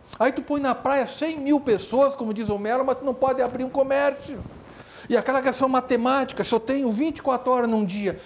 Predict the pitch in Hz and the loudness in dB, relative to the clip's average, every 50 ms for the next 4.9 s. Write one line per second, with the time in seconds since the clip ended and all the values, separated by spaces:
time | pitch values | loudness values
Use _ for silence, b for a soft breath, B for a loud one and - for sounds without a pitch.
0 | B B B 214 220 226 233 226 226 220 208 180 - - 214 214 202 196 202 220 | B B B -4 0 0 2 2 2 2 2 0 -2 0 0 0 2 2 2 4
1 | 262 285 285 262 226 - - 151 135 147 147 151 147 151 151 151 147 151 147 165 | 4 4 2 0 -2 -4 -6 -4 -2 0 0 2 2 0 0 0 0 0 0 0
2 | 160 156 - 180 170 180 180 175 - 165 143 143 170 202 247 285 - - - B | 0 0 0 2 2 4 2 2 2 -2 -4 -2 -2 -2 -2 -2 -4 -8 -16 B
3 | B B B B B 262 247 - 262 262 262 - - 262 254 247 - 262 247 240 | B B B B B -4 -2 0 0 0 0 0 -2 -2 -2 0 0 0 0 2
4 | 254 254 240 240 240 240 240 247 - - - 254 - - 262 262 262 | 2 0 0 0 -2 -2 -4 -6 -8 -6 -8 -8 -4 -2 -2 -2 -2